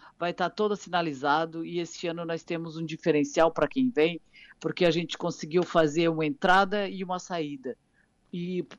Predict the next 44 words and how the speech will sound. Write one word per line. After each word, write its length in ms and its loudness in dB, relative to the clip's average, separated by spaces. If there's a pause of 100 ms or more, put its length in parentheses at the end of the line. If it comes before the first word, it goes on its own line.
(120)
com 200 0
isso 260 -2
vai 220 4
agilizar 540 2
muito 420 -8
a, 60 -2
a, 680 0
a 100 -6
entrada, 440 -6
porque 220 -20
geralmente 420 -8
ficava 360 -4
filas 340 -6
enormes 460 -2
pra 120 -12
conseguir 360 -12
chegar. 420 -2 (440)
E 80 -4
com 220 0
isso 180 -4
nós 180 2
vamos 200 -2
ter 120 0
o 60 0
passe 280 0
livre 480 0
pra 140 -2
quem 180 -2
quer 160 0
também. 640 -2 (600)
E, 760 4
e, 340 -2
e 40 0
vamos 280 2
fazer 300 4
o 40 0
seguinte: 500 -4
você 340 -2 (100)
entra 380 2
no 120 -2
parque, 440 2
pega 280 -4
seu 160 -8
ticket. 480 -12